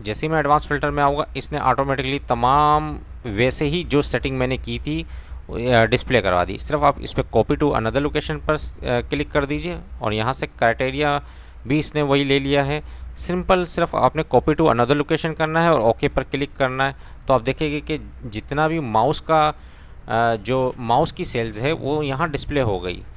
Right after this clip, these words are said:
इसी तरीके से कोई और प्रोडक्ट है, अ, वो यहाँ आप टाइप करेंगे और एडवांस में जाकर और copy to another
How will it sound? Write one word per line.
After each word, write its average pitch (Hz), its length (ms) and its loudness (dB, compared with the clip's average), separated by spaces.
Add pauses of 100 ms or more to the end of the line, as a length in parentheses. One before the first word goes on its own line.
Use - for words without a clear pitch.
(220)
इसी 147 160 -6
तरीके 165 340 -4
से 165 140 -4
कोई 127 280 0
और 131 160 4
प्रोडक्ट 151 440 -2
है, 156 180 -4
अ, - 60 -12 (800)
वो 139 420 0
यहाँ 123 300 -2
आप 143 160 0
टाइप 120 260 -2
करेंगे 156 380 -4
और 120 680 0
एडवांस 127 440 -2
में 147 120 -6
जाकर 117 440 -2
और 123 120 -4 (140)
copy 143 240 -4
to 147 120 -2
another 120 460 -4